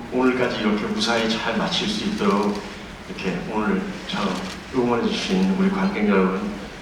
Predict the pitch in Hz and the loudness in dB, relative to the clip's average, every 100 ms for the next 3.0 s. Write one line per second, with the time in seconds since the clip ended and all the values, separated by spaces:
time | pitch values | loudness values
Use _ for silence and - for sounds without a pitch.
0 | - - 120 123 127 113 - 139 147 147 | -14 -8 -6 -4 -4 -2 -2 0 2 4
1 | 143 120 104 104 - - - - 92 - | 6 6 4 2 0 -4 -10 -8 -8 -8
2 | - 113 120 113 107 107 110 117 - | -6 -2 0 0 2 6 6 6 4